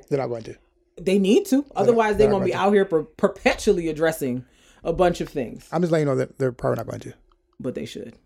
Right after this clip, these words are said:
Speaker 1: Yeah.
Speaker 2: That's all I'm saying. In the midst of this whole situation, too, like, the internet sleuths figured out that something happened between Nell and Toby and Fat. And I'm just like,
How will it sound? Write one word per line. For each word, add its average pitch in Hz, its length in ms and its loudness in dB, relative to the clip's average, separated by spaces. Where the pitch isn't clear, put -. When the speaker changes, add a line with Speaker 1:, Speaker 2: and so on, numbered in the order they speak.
Speaker 1:
Yeah. - 120 -10
Speaker 2:
That's - 160 -12
all - 120 -12
I'm 156 80 -14
saying. - 240 -12
In 294 160 4
the 339 100 0
midst 311 260 -2
of 233 140 4
this 226 160 2
whole 202 160 4
situation, 185 640 0
too, 185 340 2
like, 143 220 0
the 151 120 0
internet 180 320 0
sleuths 165 380 -4
figured 156 320 -2
out 143 240 0
that 135 320 -2
something 226 420 -2
happened 180 360 0
between 165 540 -2
Nell 165 540 0
and 165 220 -4
Toby 180 380 2
and 147 120 -2
Fat. 202 320 0
And 147 100 -6
I'm 165 120 -2
just 165 180 -6
like, 143 320 0